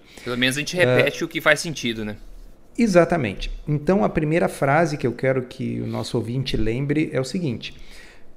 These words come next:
Speaker 2: "A realidade tem primazia sobre os mecanismos." Tá?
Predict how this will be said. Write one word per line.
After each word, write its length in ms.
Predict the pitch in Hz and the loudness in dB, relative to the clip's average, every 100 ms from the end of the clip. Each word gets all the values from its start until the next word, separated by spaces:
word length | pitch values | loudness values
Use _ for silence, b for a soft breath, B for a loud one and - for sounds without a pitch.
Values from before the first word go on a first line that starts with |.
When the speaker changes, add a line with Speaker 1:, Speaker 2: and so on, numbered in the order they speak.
| - - - - - - - - | -20 -20 -20 -20 -20 -20 -20 -4
Speaker 2:
"A 120 | - 117 | 0 0
realidade 1040 | 110 170 220 180 120 117 135 156 107 104 - - | 4 6 6 4 2 0 0 -2 -6 -8 -10 -6
tem 240 | 139 160 185 | -2 0 -2
primazia 880 | - 156 160 156 143 117 131 165 160 | -4 -2 0 2 0 0 0 2 0
sobre 480 | - 160 160 165 - | 2 0 2 0 2
os 220 | 156 139 | 2 4
mecanismos." 920 | 139 175 180 160 120 104 98 - - - - - - _ _ _ - | 2 2 2 0 0 -2 -6 -14 -18 -20 -20 -20 -20 _ _ _ -8
Tá? 180 | 107 | -4